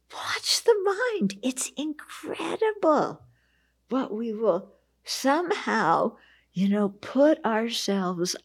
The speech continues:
up with. Yeah. At lunchtime, you know, "I use chopsticks better than others. I don't look in other people's bowls.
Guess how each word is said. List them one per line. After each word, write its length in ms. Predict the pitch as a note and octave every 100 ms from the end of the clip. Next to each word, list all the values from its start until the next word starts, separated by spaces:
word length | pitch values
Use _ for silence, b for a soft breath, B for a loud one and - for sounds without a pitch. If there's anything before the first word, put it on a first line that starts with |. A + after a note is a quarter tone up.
| -
up 340 | D#3+ - - - -
with. 500 | A#3 D#3 - - _ _ _ _ _ _ _ _ _ _ _ _ _ _ _ _ _ _ _ _ _ _ _ _ _ _ _ _ _ _ _ _ C4+
Yeah. 380 | E3 C#3+ - G3 B3 _ _ _ _ _ _ _ _ _ _
At 180 | F#3+ -
lunchtime, 1040 | E3+ G3 G3 - - - - - - - -
you 120 | F3
know, 220 | D#3+ E3+ - b b _
"I 180 | F#3+ A#3+
use 400 | A#3+ A#3 A3 -
chopsticks 1000 | - - G#3+ B3 - - - C#3 - -
better 360 | - D3 F#3 F#3+
than 240 | - F3 -
others. 640 | E3 - - - - - _ _ b b b b b b -
I 180 | F#3 C4
don't 300 | D#4+ E3 E3
look 220 | E3 E3
in 120 | D#3 -
other 240 | D#3+ D#3
people's 560 | D3+ - D#3 - - -
bowls. 680 | D3+ D#3+ E3 G#2+ F#2+ -